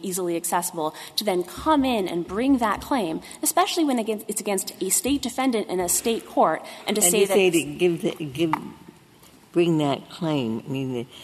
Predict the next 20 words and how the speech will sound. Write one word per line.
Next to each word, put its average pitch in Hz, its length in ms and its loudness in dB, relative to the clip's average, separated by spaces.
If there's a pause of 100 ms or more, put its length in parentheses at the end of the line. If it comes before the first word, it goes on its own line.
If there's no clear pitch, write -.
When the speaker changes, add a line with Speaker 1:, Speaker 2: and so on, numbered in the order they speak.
(560)
Speaker 2:
the 135 120 -4
purposes 160 640 -2
of 139 100 -4
statute 135 580 -2
of 120 140 -6
limitations 123 720 -4
is, 101 240 -10
one, 123 200 -4
to 117 100 -8
give 113 220 -6
the 131 100 -2
defendant 120 500 -4
notice. 120 540 -2 (380)
Defendant 143 400 -2
has 117 220 -4
notice 131 360 -2
from 127 240 -6
the 127 80 -2
federal 127 360 -2
complaint 143 840 -6